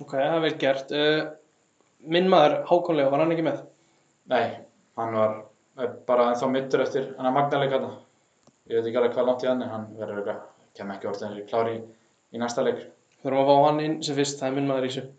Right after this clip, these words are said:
Speaker 2: Já, já, hann verður með, ef það er ekki rétt að vera mættur í næsta heimaleik, hann gerir náttúrulega allt brjálaður, þegar ég víði heima næsta helgi.
Speaker 1: Já,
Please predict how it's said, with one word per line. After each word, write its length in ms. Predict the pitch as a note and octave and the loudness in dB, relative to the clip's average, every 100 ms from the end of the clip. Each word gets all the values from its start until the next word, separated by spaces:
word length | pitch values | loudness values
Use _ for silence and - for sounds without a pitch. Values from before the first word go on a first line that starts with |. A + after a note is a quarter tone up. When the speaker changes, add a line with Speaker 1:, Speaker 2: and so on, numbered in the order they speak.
| _ | _
Speaker 2:
Já, 140 | B2 A#2 | 4 6
já, 140 | - | 6
hann 140 | A2 A2+ | 4 2
verður 160 | A2+ | 0
með, 180 | B2+ A#2 | -2 -2
ef 120 | A2+ | -2
það 40 | A#2+ | 0
er 80 | |
ekki 120 | A#2+ B2 | 2 2
rétt 120 | B2 | 2
að 100 | B2+ | 2
vera 140 | A#2+ | 4
mættur 220 | B2+ C3 | 4 2
í 20 | B2+ | 0
næsta 260 | B2+ C3 C3 | 0 0 2
heimaleik, 340 | C#3+ C#3+ C3+ | 2 2 0
hann 80 | A#2+ | -2
gerir 160 | B2 | 0
náttúrulega 160 | B2 C3 | 0 0
allt 100 | - | 0
brjálaður, 440 | B2+ C3+ C3+ C3+ C3+ - | 4 6 4 2 -4 0
þegar 180 | A#2+ B2 | 4 4
ég 100 | B2+ | 2
víði 240 | C3 C3+ C3+ | -4 -4 -4
heima 240 | C#3 C3+ - _ _ _ | -4 -6 -10 _ _ _
næsta 240 | C3 B2+ C#3 | -8 -4 -4
helgi. 160 | - - _ _ | -6 -12 _ _
Speaker 1:
Já, 120 | - | -8